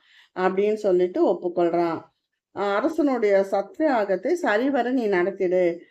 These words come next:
அதற்கு என்னுடைய சாமர்த்தியம் போதாது. பிரம்மஹத்தி தோஷத்திற்கு நான் உனக்காக தவம் இருந்து கடன் செலுத்துகிறேன்னு" சொல்லிட்டு வனம் சென்றான். முன்பதிவு பார்க்காதவங்களுக்கு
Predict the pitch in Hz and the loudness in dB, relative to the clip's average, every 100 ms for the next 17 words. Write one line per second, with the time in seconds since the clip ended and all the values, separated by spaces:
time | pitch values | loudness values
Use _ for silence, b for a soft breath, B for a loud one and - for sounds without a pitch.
0 | B B 185 226 285 311 320 269 226 196 | B B -2 2 2 0 0 -2 0 -2
1 | 196 196 208 254 254 240 214 196 190 190 | -2 -2 -2 -2 -6 -6 -6 -2 0 2
2 | 185 196 277 214 220 254 302 320 254 208 | 0 0 -2 0 0 2 2 2 0 0
3 | 180 180 190 220 196 175 285 359 254 208 | 2 2 2 -4 -4 -4 0 2 2 2
4 | 190 214 254 269 254 254 214 185 196 214 | 2 0 -2 -2 0 0 0 2 2 2
5 | 196 185 294 349 196 175 180 180 170 175 | 0 0 0 0 2 2 0 -4 -4 -6
6 | 185 185 185 180 175 175 180 220 330 185 | -2 0 0 -2 0 2 0 0 0 2
7 | 170 170 170 175 170 175 - B B B | 2 0 -4 -4 -6 -6 -12 B B B
8 | 202 254 285 277 262 294 285 214 202 214 | -4 0 2 2 0 0 0 -2 -2 -2
9 | 208 208 190 175 175 | -2 0 0 0 0